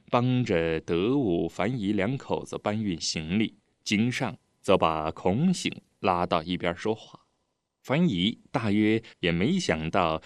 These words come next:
金长明会亲自来送，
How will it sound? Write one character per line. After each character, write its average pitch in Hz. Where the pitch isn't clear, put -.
金 185
长 95
明 104
会 85
亲 190
自 123
来 95
送， -